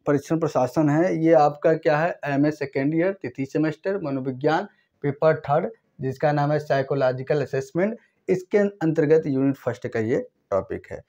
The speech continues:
तो वीडियो में आप लास्ट तक बने रहिएगा। अगर आप चैनल पर नए हैं तो चैनल को प्लीज आप सब्सक्राइब कर दीजिएगा, क्योंकि इस चैनल पर आपको साइकोलॉजी से रिलेटेड इसी तरह के कंटेंट मिलते रहते हैं। तो चलिए शुरू करते हैं और समझते हैं कि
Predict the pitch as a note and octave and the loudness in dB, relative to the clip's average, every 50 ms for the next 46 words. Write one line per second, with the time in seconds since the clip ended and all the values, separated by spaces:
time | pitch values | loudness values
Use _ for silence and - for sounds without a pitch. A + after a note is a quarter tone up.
0 | _ _ _ _ _ _ _ - C3 C3+ D3 D#3+ F#3+ G#3+ G#3+ G#3 G#3 F#3+ F#3 F3 | _ _ _ _ _ _ _ -2 0 2 4 4 6 6 6 6 6 4 4 4
1 | - D3+ D3 C#3+ C#3 - - E3 D3 C3+ C3+ B2+ C3+ D3 D3 D#3 D#3+ E3 D#3+ F3 | 4 4 2 2 2 2 0 0 0 2 2 2 4 4 4 6 6 6 6 6
2 | F3 D#3 D3+ D3 C#3+ C3+ - - - C3+ C#3 C#3 C#3 C#3 B2+ B2+ C3 C3 D3 D3 | 6 6 6 6 4 4 2 2 0 2 2 2 2 2 0 2 0 0 0 0
3 | C#3+ C#3 - C3 B2 B2+ B2+ C#3 A#2+ B2 B2 A#2+ A#2 B2 A#2+ A#2+ - B2 - - | 0 0 0 0 0 0 -2 -2 -4 -2 -2 0 0 0 0 0 -2 -6 -6 -4
4 | - A#2+ A2+ B2+ C#3+ C#3+ - D3+ C#3+ C#3+ D3 D3+ D3+ E3 D#3+ D#3 F3 F3+ F3 F3 | -2 0 0 0 0 2 2 2 2 2 0 2 2 2 4 4 2 0 0 -2
5 | E3 D#3+ D#3+ D3+ D3+ D3 - - C3 C3 C#3 C#3 C#3 D3 C3+ B2+ B2 - - D#3+ | -6 -2 0 0 -2 0 0 0 0 2 0 0 2 2 2 2 0 0 -2 -2
6 | F3+ F3+ - _ _ _ _ _ _ - D3+ C#3 - C#3+ C#3 C#3 D3+ D#3 D3 - | -2 -2 -6 _ _ _ _ _ _ 0 0 0 4 4 4 4 4 4 2 2
7 | D3 C#3+ C3+ C#3 C3 C3+ - E3 E3+ D#3+ - - - C3+ - F3+ F3 E3 - - | 2 4 4 2 0 2 0 0 0 -2 -6 -8 -12 -8 -6 -6 -8 -6 -2 0
8 | D3 C#3 C3+ C3+ C3+ C3+ B2 A#2 G#2+ B2 C3 D3+ D3 A#2 G2 F#2 - G#2 G2+ G2+ | 0 0 2 0 -2 -4 -4 -4 -2 -2 0 0 0 -2 -2 -4 -4 -4 -4 -4
9 | G2 - A2 G#2 G#2 G2+ G#2 G2+ - C3+ D3 E3 F#3 F3 D3 - D3 D#3 E3 D#3+ | -6 -8 -8 -10 -8 -8 -10 -6 -2 -2 0 2 2 0 0 0 -2 -2 0 2
10 | E3 D#3 D3+ - - - F3+ F3 A#2+ - A#2+ A#2 B2 - _ - D#3+ D#3 D#3 D#3+ | 2 2 2 2 0 0 0 0 -2 -2 -4 -6 -6 -8 _ 0 0 2 2 0
11 | E3 F#3 G3+ | -2 -2 -4